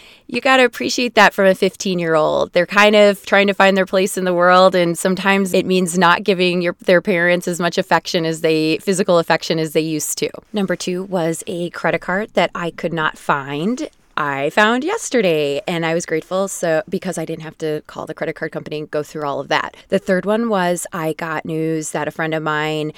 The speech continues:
her cancer is responding well so far to chemotherapy. And the reason being is that she has three young kids and a husband that really, really need her, and she's got a lot of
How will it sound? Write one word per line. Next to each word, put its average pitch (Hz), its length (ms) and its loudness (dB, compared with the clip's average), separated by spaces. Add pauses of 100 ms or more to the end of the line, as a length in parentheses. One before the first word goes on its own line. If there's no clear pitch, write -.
(120)
her 165 340 0
cancer 175 500 -2
is 160 240 -4
responding 151 560 -4
well 147 240 -2
so 170 160 -6
far 147 300 -4
to 156 320 -6
chemotherapy. 170 840 -6
And 165 460 -4
the 156 100 -4
reason 143 280 -8
being 180 360 -4
is 175 240 -6
that 151 400 -2
she - 160 -6
has 277 180 2
three 254 280 -4
young 240 180 -4
kids 240 460 -4
and 233 140 0
a 233 60 -2
husband 214 380 -2
that 196 140 -2
really, 175 260 -2
really 175 240 -2
need 165 200 -2
her, 147 260 0
and 170 340 -2
she's - 180 -10
got 170 140 -6
a 160 60 -2
lot 156 260 -2
of 160 180 -4